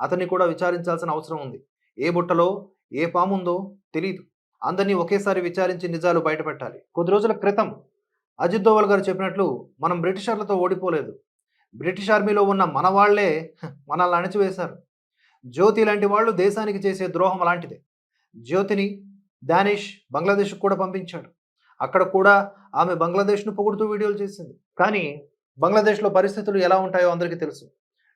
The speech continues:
ట్రాఫిక్, దొంగతనాలు అక్కడ సాధారణం. అయినా ఈ బ్లాగర్లు మాత్రం అబద్ధాలు చెబుతూ ఇండియాను తక్కువ చేసి చూపిస్తారు. ఈ పాయింట్ ఫైవ్ బ్యాచ్లో కేవలం ఒక మతం వాళ్లే కాదు, హిందూ అతివాదులు,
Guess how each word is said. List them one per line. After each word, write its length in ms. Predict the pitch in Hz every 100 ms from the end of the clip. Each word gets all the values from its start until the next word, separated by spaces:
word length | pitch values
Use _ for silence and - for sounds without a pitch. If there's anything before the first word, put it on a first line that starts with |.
| -
ట్రాఫిక్, 420 | 160 160 165 165
దొంగతనాలు 720 | 151 156 165 160 151 147 - -
అక్కడ 160 | 165 175
సాధారణం. 520 | 196 202 160 135 - _ _ _ -
అయినా 300 | 151 226 240 -
ఈ 80 | 185
బ్లాగర్లు 420 | 170 175 185 190
మాత్రం 400 | 180 170 170 156 - _
అబద్ధాలు 420 | 156 185 170 185
చెబుతూ 500 | 170 175 170 156 135 -
ఇండియాను 380 | 156 175 180 170
తక్కువ 280 | 170 165 180 170
చేసి 140 | 160 156
చూపిస్తారు. 420 | 147 139 - 110 - _ _ _ _ -
ఈ 100 | 143
పాయింట్ 360 | 143 175 208 202
ఫైవ్ 240 | 190 175
బ్యాచ్లో 540 | 175 185 185 180 127 -
కేవలం 300 | 175 185 196
ఒక 160 | 180 185
మతం 240 | 190 202
వాళ్లే 260 | 196 190 190
కాదు, 320 | 180 170 139 - _ _ _ -
హిందూ 200 | 196 196
అతివాదులు, 640 | 185 196 190 180 180 175